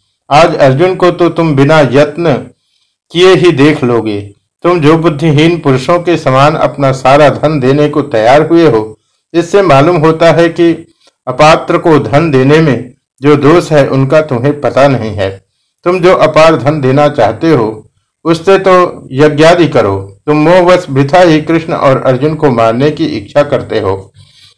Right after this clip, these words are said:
हमने यह बात तो कभी नहीं सुनी कि किसी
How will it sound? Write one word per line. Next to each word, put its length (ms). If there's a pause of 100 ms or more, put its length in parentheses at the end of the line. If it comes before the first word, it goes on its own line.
(140)
हमने 180
यह 220
बात 340
तो 100
कभी 320
नहीं 220
सुनी 340
कि 140
किसी 320